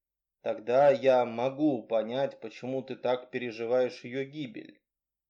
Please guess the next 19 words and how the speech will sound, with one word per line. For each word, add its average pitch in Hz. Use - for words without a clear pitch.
«Нет, 127
не 190
можете». 110
Эйлин 220
подождала, 170
надеясь, 127
что -
Валерий 131
продолжит. 156
Но 139
когда 196
девушка 175
промолчала, 151
Даулинг 196
не 175
стал 160
на 151
нее 135
давить. 127